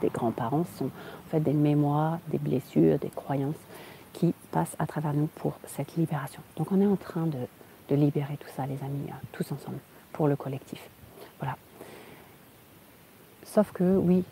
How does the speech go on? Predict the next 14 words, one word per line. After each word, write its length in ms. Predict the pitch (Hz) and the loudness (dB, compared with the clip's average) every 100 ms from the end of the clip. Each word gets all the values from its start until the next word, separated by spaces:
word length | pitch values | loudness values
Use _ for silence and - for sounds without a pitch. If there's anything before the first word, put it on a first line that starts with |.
| - - - | -10 -20 -4
c'est 100 | 151 | 0
vrai 260 | 151 160 - | 2 0 -2
que 140 | 165 151 - - - - - - - | -4 -4 -6 -20 -20 -20 -20 -12 2
au 60 | 165 | 4
niveau 220 | 160 156 | 6 4
du 140 | 156 | 2
corps, 220 | - 185 | 0 -4
ça 120 | - 156 | -4 -6
prend 280 | - 156 - | -4 -4 -2
un 180 | 147 151 | -4 -2
peu 120 | 147 | -6
plus 240 | - 160 | -8 -8
de 120 | - | -8
temps, 220 | 143 151 | -8 -6